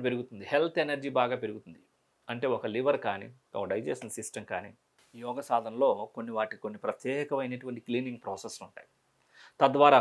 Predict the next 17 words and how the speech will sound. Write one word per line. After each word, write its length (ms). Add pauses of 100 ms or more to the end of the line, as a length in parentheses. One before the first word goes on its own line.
కిడ్నీస్ 480
కానీ, 200 (140)
లివర్ 280 (100)
కానీ, 240 (140)
ప్యాంక్రియాస్ 600
కానీ, 180 (120)
డైజెషన్ 500
సిస్టమ్ 360
కానీ, 180 (540)
అవి 180 (520)
దీర్ఘకాలం 640
చాలా 240
హెల్దీగా 420 (520)
వర్క్ 240
చేయగలుగుతూ 460 (100)
ఉంటాయి. 240 (520)
ఇప్పుడు 180